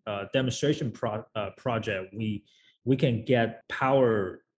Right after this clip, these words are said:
plants, the steel industry, the, the concrete industry, the, the,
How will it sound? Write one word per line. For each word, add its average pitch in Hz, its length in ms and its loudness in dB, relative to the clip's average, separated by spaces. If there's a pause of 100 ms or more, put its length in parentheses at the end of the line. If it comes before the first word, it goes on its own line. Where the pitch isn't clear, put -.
plants, 101 680 -4
the 107 80 -4
steel 131 640 2
industry, 101 760 -4
the, 95 240 -4 (140)
the 107 80 -2
concrete 143 440 0
industry, 110 460 -4
the, 117 120 -6 (120)
the, 120 120 -4